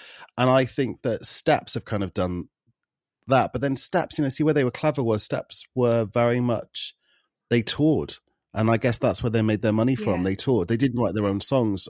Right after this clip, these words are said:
Speaker 1: uh, predominantly, but they did tour.
Speaker 2: Yeah.
Speaker 1: Um,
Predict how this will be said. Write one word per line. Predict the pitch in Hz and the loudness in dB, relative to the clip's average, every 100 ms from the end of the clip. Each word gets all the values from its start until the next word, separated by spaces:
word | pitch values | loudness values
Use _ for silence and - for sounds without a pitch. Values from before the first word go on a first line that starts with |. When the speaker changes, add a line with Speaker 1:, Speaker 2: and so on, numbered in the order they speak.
| _ | _
Speaker 1:
uh, | 101 95 | -4 -4
predominantly, | - 104 95 90 | -2 -2 -2 -4
but | 95 98 | -4 -4
they | 98 | -2
did | 117 - | -4 -4
tour. | - 123 85 - - - - - | -2 0 -2 -8 -20 -20 -20 -16
Speaker 2:
Yeah. | - 107 110 110 | -2 2 2 2
Speaker 1:
Um, | 110 107 | 0 -4